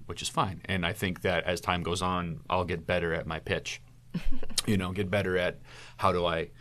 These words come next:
Speaker 1: um, encourage this and, um, make it so that the, that participation goes up. Um,
Speaker 2: Maybe it will just become a part of your class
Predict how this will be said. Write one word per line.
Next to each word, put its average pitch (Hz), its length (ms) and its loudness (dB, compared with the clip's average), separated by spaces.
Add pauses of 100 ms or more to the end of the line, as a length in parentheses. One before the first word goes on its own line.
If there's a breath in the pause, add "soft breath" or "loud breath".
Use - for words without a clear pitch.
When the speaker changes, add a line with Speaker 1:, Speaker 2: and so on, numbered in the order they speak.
(260 loud breath)
Speaker 1:
um, 85 280 0
encourage 90 500 0
this 78 380 -6
and, 78 440 -8
um, 78 480 -12
make 85 300 -4
it 73 160 -8
so - 400 -6
that 80 120 -4
the, 78 180 -8
that - 220 -6
participation 76 680 -8
goes - 340 -12
up. 82 240 -6 (380 loud breath)
Um, - 380 -8 (220)
Speaker 2:
Maybe 202 220 -6
it 190 80 -4
will 175 100 -2
just 175 260 -6
become 175 380 -4
a 175 140 -2
part 175 240 -6
of 170 60 -6
your 165 100 -6
class - 560 -12